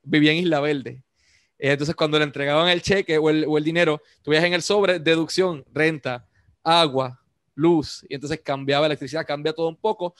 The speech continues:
con las deducciones, como que sí estaba viviendo su sueño,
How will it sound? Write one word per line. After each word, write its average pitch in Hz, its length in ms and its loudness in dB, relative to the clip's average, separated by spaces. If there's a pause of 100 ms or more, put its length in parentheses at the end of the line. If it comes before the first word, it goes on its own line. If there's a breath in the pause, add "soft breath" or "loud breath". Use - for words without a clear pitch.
(260 soft breath)
con 151 160 -2
las 151 120 -2
deducciones, 143 400 -2
como 139 140 -8
que 135 80 -8
sí 139 80 -12
estaba 185 320 0
viviendo 190 260 0
su 202 100 -12
sueño, 190 580 -6